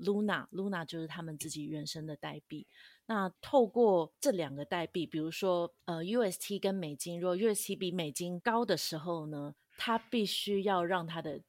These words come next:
Speaker 1: 价格跌下来嘛，所以它就必须要产生更多的U S T，所以它就会去
Speaker 2: 嗯。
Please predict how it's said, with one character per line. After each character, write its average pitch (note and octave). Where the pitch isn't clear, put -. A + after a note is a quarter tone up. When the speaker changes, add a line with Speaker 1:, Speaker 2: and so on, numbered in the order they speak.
Speaker 1:
价 D#3+
格 D3
跌 D3
下 D3+
来 -
嘛， -
所 F3+
以 -
它 F3
就 G3
必 A#3+
须 G#3
要 F#3+
产 D3
生 G3
更 G3
多 E3+
的 E3
U D#3
S C#3+
T， C#3+
所 F#3+
以 -
它 F3+
就 G3
会 F3+
去 C#3
Speaker 2:
嗯。 -